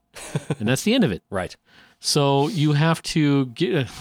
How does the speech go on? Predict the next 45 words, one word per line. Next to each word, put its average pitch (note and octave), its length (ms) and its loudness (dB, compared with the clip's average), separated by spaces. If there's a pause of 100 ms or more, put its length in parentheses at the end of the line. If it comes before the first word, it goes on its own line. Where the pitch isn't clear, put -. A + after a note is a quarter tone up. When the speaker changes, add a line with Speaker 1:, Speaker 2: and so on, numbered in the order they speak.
(180)
Speaker 2:
you D#3 100 -2
know, C3 140 2
it's D3 260 -2
gonna D#3+ 160 2
be D#3 100 2
a C#3+ 40 2
tricky D3+ 340 0
operation A#2 480 -2
to A#2 80 -6
do E3+ 160 2
that, G#2+ 180 0
'cause A2 140 -4
you A2 80 2
have A#2+ 160 -4
to A#2+ 60 -8
make G#2+ 200 0
real E3 320 2
ammunition A#2+ 540 2
for A2+ 140 -2
them G2+ 180 -2
to - 80 -10
test, - 540 -2 (340)
but - 140 -8
then A2 320 0
fake - 500 -4
ammunition A#2 560 0
for A2 160 -8
them G#2 160 -2
to - 180 -12
actually B2+ 440 -4
use. A2+ 500 -2 (420)
And F#2+ 120 -10
how A2+ 120 -2
do A2+ 60 -2
you G#2+ 300 -2 (460)
know B2+ 320 0
how C3 200 -2
much B2+ 240 -2
they're C3+ 80 -2
gonna A#2+ 160 -2
test, - 380 -6
what A#2 220 -6
they're A#2+ 100 -12
gonna G#2 160 -6
test, - 400 -8